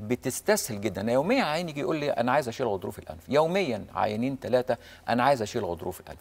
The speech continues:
ما تيجي كده مع بعض ونشوف غضروف الأنف وأهميته. آه، غضروف الأنف اللي حضرتك شايفه دون، دخول الهواء، آه،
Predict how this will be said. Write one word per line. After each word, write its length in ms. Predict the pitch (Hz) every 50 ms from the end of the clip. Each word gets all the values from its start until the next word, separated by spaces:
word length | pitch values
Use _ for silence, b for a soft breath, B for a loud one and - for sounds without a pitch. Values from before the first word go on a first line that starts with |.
| -
ما 60 | 101
تيجي 240 | 104 - 240 254 254
كده 220 | - - - 208 156
مع 160 | 143 127 117
بعض 280 | 120 180 202 165 131
ونشوف 340 | 131 110 98 - - 175 -
غضروف 340 | - 110 104 - 123 190 170
الأنف 340 | - - - 131 131 - -
وأهميته. 520 | - - 82 80 82 90 95 92 - - - - B B B B B B B B B B B B B B B B B B - -
آه، 380 | 104 104 101 101 101 101 92 - - - - _ _ _ _ _ -
غضروف 320 | 110 117 104 131 214 233 196
الأنف 320 | 165 - 165 202 190 -
اللي 120 | 123 113 -
حضرتك 280 | - 165 190 - -
شايفه 340 | - - 170 175 175 - 110
دون، 300 | 104 120 131 143 180 254 - - - - - - _ _ _ - _ _ _ _ _ - - - -
دخول 460 | 110 107 127 - - - 247 262 220
الهواء، 500 | 208 165 127 113 120 151 156 165 180 226 - - B B B B B B B B B B - -
آه، 380 | 107 107 107 107 104 107 - -